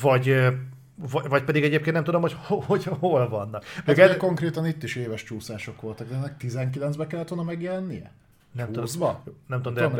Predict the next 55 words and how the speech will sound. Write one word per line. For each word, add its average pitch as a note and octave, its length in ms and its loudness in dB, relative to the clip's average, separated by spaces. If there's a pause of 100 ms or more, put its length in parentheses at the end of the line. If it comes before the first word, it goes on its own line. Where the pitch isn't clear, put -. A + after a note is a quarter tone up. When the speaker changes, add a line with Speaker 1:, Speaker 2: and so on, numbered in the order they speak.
Speaker 2:
rengeteget G2+ 300 -8
Speaker 1:
ebben, G2+ 120 -10
Speaker 2:
csúsztak G2+ 260 -10
Speaker 1:
ebben, A2+ 140 -8
Speaker 2:
vele. G2+ 120 -8
Speaker 1:
ebben A2+ 260 -2
döbbenetes G2 500 -8
mennyiségű F#2+ 480 -14
content F2+ 540 -14
Speaker 2:
Jó, G2 160 -4
Speaker 1:
van. F#2 140 -8
Speaker 2:
hát F#2+ 120 -12
br-, G2+ 260 -14
brutál G2 400 -12
mennyiségű G2+ 500 -14
van F#2+ 200 -12
benne, F#2+ 240 -12
az G2+ 120 -14
tény. E2 280 -16 (180)
Speaker 1:
Aha. A#2 220 -10 (1200)
Úgyhogy, F#3+ 300 8
ö, G3+ 160 10 (1300)
úgyhogy - 180 6
gratulálunk, A#2+ 640 6
ez C3+ 120 0
egy, C#3+ 160 4
ez A#2+ 120 2
egy C3 60 4
nagyon A#2 200 2
szép A2+ 280 -2
eredmény. A2+ 440 0
Na, G3+ 140 8
és D3 120 6
akkor C#3+ 160 2
most C3+ 120 4
végre C#3 220 4
befogom B2+ 320 2
a - 20 4
Speaker 2:
Abba, - 100 2
Speaker 1:
számat, F3+ 340 6
Speaker 2:
ab-, - 60 -2
Speaker 1:
és - 80 -4
akkor C3 180 -4
Speaker 2:
abban F3+ 120 2
neked G#3+ 200 -6
nem B2 140 -8
lesz C3+ 140 -8
bemutató? G#3 580 -10
Speaker 1:
De, E3+ 340 10
csak, D#3+ 300 2
csak D3+ 160 8
még C#3+ 100 2
nem C#3 140 2
vágtam A#2+ 400 0
meg. A2 160 -6